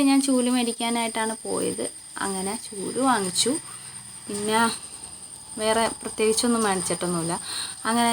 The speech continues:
ഞങ്ങൾ തിരിച്ചു പോന്നു. എല്ലാ ഐറ്റംസൊന്നും നമുക്ക് കാണിക്കാൻ പറ്റില്ല, എന്ന് വെച്ചാൽ ആ കട നിറച്ച് സാധനങ്ങളാണ്.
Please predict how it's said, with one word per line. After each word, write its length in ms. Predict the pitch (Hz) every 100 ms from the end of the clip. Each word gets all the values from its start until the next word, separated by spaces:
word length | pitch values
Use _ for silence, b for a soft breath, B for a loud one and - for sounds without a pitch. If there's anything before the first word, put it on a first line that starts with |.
| 214
ഞങ്ങൾ 200 | 190 190 240
തിരിച്ചു 320 | 233 185 - 196
പോന്നു. 240 | 180 175 175 -
എല്ലാ 160 | 160 165 185
ഐറ്റംസൊന്നും 500 | 180 202 - 220 214
നമുക്ക് 220 | 208 202 226
കാണിക്കാൻ 320 | 220 202 233
പറ്റില്ല, 220 | 208 202 180
എന്ന് 120 | 170 180
വെച്ചാൽ 200 | 190 202
ആ 40 | 202
കട 120 | 196 190 202
നിറച്ച് 400 | 185 190 - 247 226
സാധനങ്ങളാണ്. 720 | 190 175 170 175 175 170